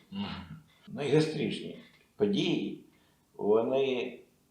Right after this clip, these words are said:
Speaker 2: е, перестають ранити наш мозок, е, гостро, знову і знову, десь на протязі двох тижнів.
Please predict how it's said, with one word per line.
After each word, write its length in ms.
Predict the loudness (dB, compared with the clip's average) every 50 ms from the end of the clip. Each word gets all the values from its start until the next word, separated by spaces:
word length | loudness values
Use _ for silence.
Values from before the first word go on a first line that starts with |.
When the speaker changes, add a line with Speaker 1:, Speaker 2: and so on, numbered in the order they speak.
| _ _ _ _ -6
Speaker 2:
е, 180 | -4 -2 -2 -2
перестають 1300 | -4 -4 0 2 4 4 4 2 -2 -4 -4 -4 -2 -2 0 0 0 0 0 -2 -2 -4 -8 -14 -18 _ _ _ _ _ _ _ _ _ _ _ _ _ _ _ _
ранити 1000 | -8 -2 2 4 6 6 6 6 4 2 0 -2 -2 -6 -8 -8 -8 -8 -8 -12 -16 -20 _ _ _ _ _ _ _ _ _ _ _ _ _ _ _ _ _ _ _ _ _ _ _ _ _ _ -10
наш 580 | -8 -6 -6 -6 -6 -6 -10 -12 -14 -16 -18 -20 _ _ _ -20 -20 _ -10
мозок, 880 | -6 0 4 6 6 6 6 4 0 -4 -6 -10 -16 -20 -20 -20 _ _ _ _ _ _ _ _ _ _ _ _ _ _ _ _ _ _ _ _ _ _ _ _ _ _ -16
е, 20 | -14 -10 -8 -8 -8 -8 -8 -10 -14 -18 -6
гостро, 600 | 0 4 6 8 8 8 6 4 0 -4 -8 -12 -14 -16 -18 -20 -20 -20 -20 _ _ _ _ _ _ -16
знову 440 | -8 -2 0 4 6 6 6 6 6
і 60 | 4
знову, 460 | 4 2 0 -2 -4 -6 -10 -14 -18 -20 _ _ _ _ _ _ _ _ _
десь 420 | -2 0 2 2 2 0 -2 -6 -8
на 100 | -8 -10
протязі 540 | -8 -6 -6 -6 -6 -6 -10 -12 -12 -14 -16 -20 -20 _ _ _ _
двох 480 | -20 -20 -20 -16 -16 -16 -16 -16 -18 -20
тижнів. 420 | -20 -18 -18 -18 -18 -20 -20 _